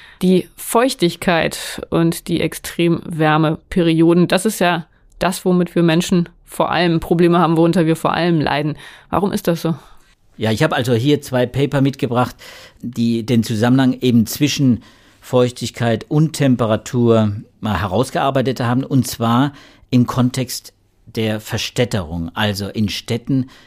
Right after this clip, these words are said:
Speaker 2: ist ja das Problem der Erhitzung, äh, noch größer als auf dem Land. Die Erfahrung machen wir
Speaker 1: Mhm.
Speaker 2: alle, wenn wir aufs Land gehen, ist es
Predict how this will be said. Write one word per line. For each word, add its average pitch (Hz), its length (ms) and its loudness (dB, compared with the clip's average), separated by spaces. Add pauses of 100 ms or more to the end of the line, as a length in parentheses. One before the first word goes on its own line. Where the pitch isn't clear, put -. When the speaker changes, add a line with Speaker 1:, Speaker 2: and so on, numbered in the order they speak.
Speaker 2:
ist - 240 -6
ja 113 120 0
das 95 200 -6
Problem 104 720 -2
der 104 320 -8 (760)
Erhitzung, 120 1000 -2 (580)
äh, 107 240 -6 (160)
noch 127 320 2
größer 131 420 2
als 120 200 -4
auf - 180 -4
dem 123 180 4
Land. 104 520 0 (120)
Die 110 80 -4
Erfahrung 110 400 -2
machen 107 240 2
wir - 120 -2
Speaker 1:
Mhm. 95 40 -2
Speaker 2:
alle, 120 280 -2
wenn 117 120 -2
wir 104 100 -4
aufs - 180 -10
Land 117 260 -2
gehen, 135 260 0 (540)
ist 113 220 -2
es 117 260 -4